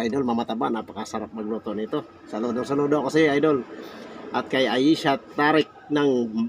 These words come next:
Pakistani. Yun. Si Ma'am Aisha Tariq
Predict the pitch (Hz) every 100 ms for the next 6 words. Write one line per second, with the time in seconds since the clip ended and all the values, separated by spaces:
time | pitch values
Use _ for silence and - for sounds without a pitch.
0 | - - 117 135 - 175 202 135 - 131
1 | 120 104 101 - - - - 139 156 160
2 | 160 160 160 - 139 135 131 - 127 123
3 | 117